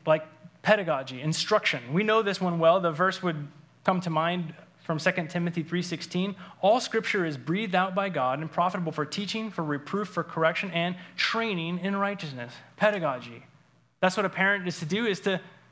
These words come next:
lead their child consistently through scripture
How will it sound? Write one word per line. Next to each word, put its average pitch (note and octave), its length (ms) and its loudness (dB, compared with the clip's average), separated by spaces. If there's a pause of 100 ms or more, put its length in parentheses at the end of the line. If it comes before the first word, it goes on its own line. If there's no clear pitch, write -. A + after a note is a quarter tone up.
(280)
lead A3 340 2
their F#3+ 160 2
child E3+ 480 0 (380)
consistently F3+ 640 0
through F3 180 -2
scripture - 460 -6